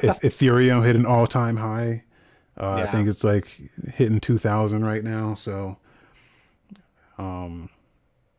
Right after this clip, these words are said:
Speaker 1: yeah, Leo Getz says buy Ethereum.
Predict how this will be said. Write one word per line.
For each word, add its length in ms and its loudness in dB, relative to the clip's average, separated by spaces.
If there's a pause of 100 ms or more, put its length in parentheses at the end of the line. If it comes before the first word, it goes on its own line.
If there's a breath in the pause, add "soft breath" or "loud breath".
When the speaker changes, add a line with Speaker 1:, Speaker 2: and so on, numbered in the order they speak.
(1080)
Speaker 1:
yeah, 180 -2
Leo 220 2
Getz 280 0
says 160 -4
buy 260 -4
Ethereum. 720 -2